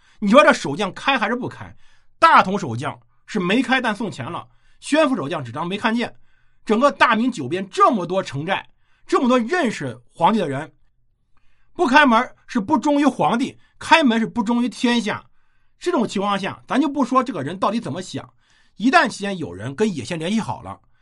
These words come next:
他可以顺其自然的去开门迎野先呀，很简单呀，我是忠于皇帝，我是在保护我们的皇帝，这个想象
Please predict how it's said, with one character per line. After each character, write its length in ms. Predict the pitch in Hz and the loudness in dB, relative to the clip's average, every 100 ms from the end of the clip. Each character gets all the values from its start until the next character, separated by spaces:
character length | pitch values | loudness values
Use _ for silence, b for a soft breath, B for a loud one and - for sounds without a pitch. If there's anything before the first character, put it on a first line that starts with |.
| _ _ | _ _
他 140 | - | -2
可 60 | 339 | 0
以 100 | 233 | -2
顺 400 | - - 403 262 | -4 0 0 0
其 160 | - | -2
自 140 | 185 202 | -2 2
然 180 | 175 | 2
的 140 | 196 175 | 2 -4
去 80 | - | -6
开 240 | - 226 | 2 2
门 200 | 190 190 | 4 0
迎 240 | 165 180 - _ | -2 -8 -12 _
野 200 | 147 131 | -8 -8
先 220 | 143 165 | -6 -6
呀， 180 | 135 117 | -8 -8
很 100 | 233 | -8
简 160 | 294 160 | -6 -4
单 160 | 185 | -4
呀， 200 | 269 165 - b b b | -4 -6 -14 b b b
我 160 | 202 | 2
是 80 | 240 | 2
忠 180 | 262 302 | 4 2
于 60 | 302 | 2
皇 340 | - 131 156 | 0 -6 -8
帝， 140 | 190 b b | -8 b b
我 100 | 175 | -2
是 80 | 240 | 0
在 240 | 277 247 | 0 0
保 220 | - 87 | -2 -12
护 160 | - 190 | -10 -10
我 40 | |
们 80 | 101 | -8
的 80 | 127 | -12
皇 320 | - 82 90 | -12 -14 -12
帝， 200 | 139 - _ _ _ _ _ _ - | -12 -12 _ _ _ _ _ _ -4
这 100 | 330 | 0
个 120 | 254 | 0
想 320 | - 123 113 | 0 -8 -6
象 200 | 208 165 | -6 -8